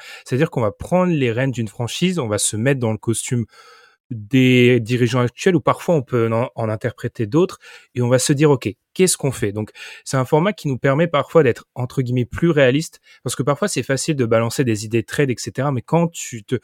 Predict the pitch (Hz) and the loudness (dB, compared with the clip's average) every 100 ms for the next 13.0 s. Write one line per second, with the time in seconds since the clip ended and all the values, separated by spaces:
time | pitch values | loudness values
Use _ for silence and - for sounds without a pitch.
0 | - - - 110 131 147 151 - 120 123 | -10 -20 -8 -2 0 0 -2 -2 0 2
1 | 120 - 120 123 107 - 131 117 101 98 | 0 -4 -4 -4 -4 -4 -4 -2 -2 -2
2 | 98 - - - - _ 117 120 120 123 | -4 -8 -20 -20 -20 _ -2 -2 0 0
3 | 113 127 135 131 165 127 - 123 165 160 | 0 2 4 4 2 2 0 2 2 2
4 | - 123 147 147 - 113 - 147 143 131 | -4 -4 -2 -2 -2 -6 2 4 4 4
5 | 135 123 - 127 127 143 104 107 127 - | 2 2 0 -2 0 0 0 -2 -4 -4
6 | 160 139 135 127 - 117 - 131 131 107 | -4 -4 -6 -8 -4 -4 -4 -6 -6 -8
7 | - 104 98 - - - - 131 - 190 | -10 -10 -10 -16 -20 -20 -4 -2 0 0
8 | 220 202 160 - 139 - 156 - - - | 0 0 0 0 -2 0 -4 -4 -6 -4
9 | 120 110 110 - 117 - - - 117 101 | -2 0 -2 -2 -8 -10 -12 -4 -4 -2
10 | - 202 - - - - - 113 - 185 | -4 -6 -6 -16 -16 -12 -8 -6 -2 -2
11 | 113 147 165 - 101 - - 117 - - | 0 -2 -4 -4 -6 -6 -8 -8 -8 -6
12 | 160 - 147 147 123 117 107 95 - 104 | -4 -2 0 -2 -2 -2 -2 -4 -8 -12